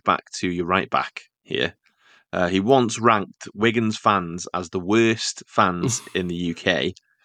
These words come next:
Speaker 1: and compared the D W Stadium's atmosphere to a library.
Speaker 2: <laughs> I'm sure Emerson Boyce probably be beefing with him.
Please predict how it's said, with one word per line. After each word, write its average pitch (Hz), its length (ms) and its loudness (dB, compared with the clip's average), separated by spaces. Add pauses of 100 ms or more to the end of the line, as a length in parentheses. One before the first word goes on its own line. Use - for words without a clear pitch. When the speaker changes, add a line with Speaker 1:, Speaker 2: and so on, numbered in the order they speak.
(460)
Speaker 1:
and 90 200 4
compared 98 400 2
the 95 60 -4
D 104 140 0
W 101 280 0
Stadium's 95 520 2
atmosphere 92 440 0
to - 120 -8
a 107 40 0
library. 135 460 2 (420)
Speaker 2:
<laughs> 131 100 -2 (1800)
I'm 131 100 2
sure 131 220 4
Emerson 123 400 2
Boyce 113 340 4
probably 113 300 -2
be 113 140 -2
beefing 117 420 -2
with 110 140 -2
him. 110 200 -4